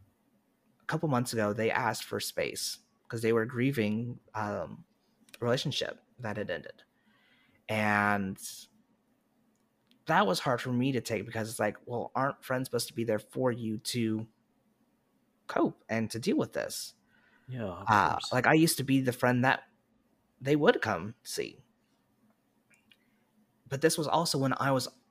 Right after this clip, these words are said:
Speaker 1: struggling with my own identity and when I was also struggling with my own feelings of self-worth. Uh, so it was definitely a very bad time. Um, but I had to honestly look back and realize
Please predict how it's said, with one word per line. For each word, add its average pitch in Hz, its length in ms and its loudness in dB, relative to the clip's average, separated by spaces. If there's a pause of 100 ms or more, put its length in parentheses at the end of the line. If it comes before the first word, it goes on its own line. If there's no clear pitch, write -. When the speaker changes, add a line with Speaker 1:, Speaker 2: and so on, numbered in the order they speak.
Speaker 1:
struggling 127 360 -2
with 117 80 -6
my 123 160 2
own 113 420 0 (180)
identity 95 640 -6
and 110 120 -8
when 107 100 -4
I 101 80 -2
was 107 100 -4
also 117 220 -4
struggling 107 380 -2
with 104 140 -6
my 107 140 -2
own 110 280 0
feelings 104 240 -6
of 98 80 -10
self-worth. - 460 -8 (920)
Uh, 104 220 -2
so - 160 -2
it 107 40 2
was 117 140 0
definitely 120 380 4
a 92 60 -6
very 110 560 0
bad - 280 -6
time. - 460 -10 (800)
Um, - 560 -4 (1600)
but 117 220 0
I 113 120 4
had 127 280 0
to 113 500 -2
honestly 120 420 -2
look 107 400 -2
back 110 540 0
and 107 200 -6
realize 107 440 0